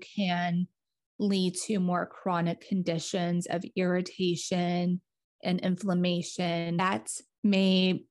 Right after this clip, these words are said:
needlessly be happening without our knowing. And one thing that continually pops up, no matter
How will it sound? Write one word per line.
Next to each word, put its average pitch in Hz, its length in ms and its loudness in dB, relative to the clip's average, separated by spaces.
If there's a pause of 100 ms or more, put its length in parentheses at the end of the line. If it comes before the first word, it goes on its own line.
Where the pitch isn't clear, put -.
(140)
needlessly 190 540 2
be 185 140 0
happening 185 640 0 (340)
without 175 280 0
our 175 140 2
knowing. 160 800 -2 (340)
And 262 120 4
one 302 140 -2
thing 381 200 0
that 262 340 2
continually 214 680 2
pops 196 420 -2
up, 175 220 2 (140)
no 226 200 0
matter 196 720 0